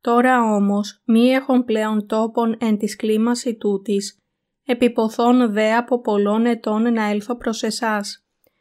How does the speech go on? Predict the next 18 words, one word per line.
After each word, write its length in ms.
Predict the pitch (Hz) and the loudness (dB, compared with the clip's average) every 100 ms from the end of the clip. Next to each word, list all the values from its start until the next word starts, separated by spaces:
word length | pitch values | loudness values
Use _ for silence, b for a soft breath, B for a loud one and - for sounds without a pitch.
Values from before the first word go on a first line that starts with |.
| _ | _
Όταν 360 | - 226 233 285 | 0 2 2 2
υπάγω 540 | 262 254 220 226 226 | 0 0 0 0 0
εις 180 | 240 226 | -2 -2
την 180 | - 220 | -2 0
Ισπανίαν, 880 | 208 - 208 202 202 190 196 202 - _ _ _ | -2 -2 -2 0 -2 -4 -4 -6 -8 _ _ _
θέλω 420 | - 262 262 247 | -4 0 2 2
έλθει 340 | 240 226 285 | 2 -2 -6
προς 300 | 277 254 240 | -4 -4 -2
εσάς. 680 | 214 - 214 196 214 - _ _ _ _ _ _ _ _ - | -4 -2 -2 -2 -6 -14 _ _ _ _ _ _ _ _ -2
Διότι 460 | 240 240 226 226 | 4 4 4 2
ελπίζω 640 | 214 214 208 220 214 254 247 | 2 2 0 -2 2 0 2
διαβαίνω 640 | 247 233 208 208 208 220 | 2 2 0 0 2 2
να 120 | 240 | 2
σας 300 | 240 220 214 | 0 -4 -4
είδω 520 | 220 208 190 208 214 _ _ _ _ | -2 -2 -2 -4 -6 _ _ _ _
και 160 | 269 | 2
να 140 | 247 233 | 2 2
προπεμφθώ 920 | 233 220 220 220 214 - 214 214 | 0 -2 0 -2 -2 -4 -2 -2